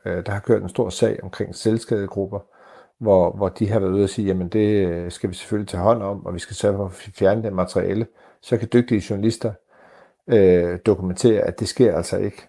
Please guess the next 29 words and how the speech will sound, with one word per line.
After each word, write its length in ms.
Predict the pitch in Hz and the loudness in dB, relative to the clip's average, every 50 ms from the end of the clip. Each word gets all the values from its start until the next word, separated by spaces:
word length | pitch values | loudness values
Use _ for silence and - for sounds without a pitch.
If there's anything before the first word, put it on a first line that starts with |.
| _ _ _ _ - | _ _ _ _ -12
Øh, 280 | 151 110 92 90 87 - 90 - _ | -8 -8 -6 -6 -8 -10 -12 -14 _
og 200 | - - 98 - | -8 -8 -6 -6
det 60 | - 107 | -6 -8
er 40 | |
klart, 320 | - - 110 104 98 95 - | 0 0 0 0 0 -4 -6
så 100 | - 127 | -4 0
må 100 | 127 120 | 0 2
man 180 | 113 107 101 | 2 0 -4
jo 60 | 98 95 | -6 -2
gå 80 | - 104 | -2 -4
ind 100 | 101 - | -4 -4
og 60 | 92 | -8
kigge 220 | - - 113 - - | -8 -8 -8 -8 -6
på, 280 | 104 95 - - - _ - - | -10 -10 -10 -12 -20 _ -18 -8
kan 120 | - - 107 | -4 -2 0
vi 60 | 104 | 0
lave 320 | 98 98 98 107 113 123 | 2 4 6 6 8 6
nogle, 380 | 120 113 101 98 95 95 95 92 92 - - - - - - - - - - - - - - - - - - - - - - _ _ _ _ - | 6 4 0 -4 -6 -8 -10 -12 -14 -16 -20 -20 -18 -18 -18 -16 -16 -16 -16 -16 -18 -18 -18 -18 -18 -20 -20 -20 -20 -20 -20 _ _ _ _ 4
øh, 540 | 135 123 117 98 90 92 85 80 80 - - - - - - - | 6 6 6 6 4 4 2 2 0 -2 -4 -8 -14 -20 -18 -8
noget 240 | 190 131 117 107 101 | 0 4 6 6 8
lovgivning 440 | 101 107 107 113 110 - 123 110 104 | 8 8 6 6 6 4 4 4 4
eller 120 | 98 98 | 2 2
nogle 160 | 101 107 104 101 | 2 0 -2 2
retningslinjer, 640 | - 107 110 110 139 127 - - 123 117 104 101 95 | 4 4 4 6 4 -2 0 0 0 2 2 2 2
der 60 | 98 | 0
gør, 260 | 90 - 92 90 98 | 4 6 6 6 6
at, 500 | 110 117 98 - 107 104 101 - - - _ - | 4 2 0 0 0 0 0 0 -6 -20 _ -4
at, 320 | - 107 101 - - - | -2 -2 -2 -2 -2 -2
øh, 480 | 104 98 92 92 90 90 87 87 87 | 0 0 2 0 0 -2 -2 -2 -4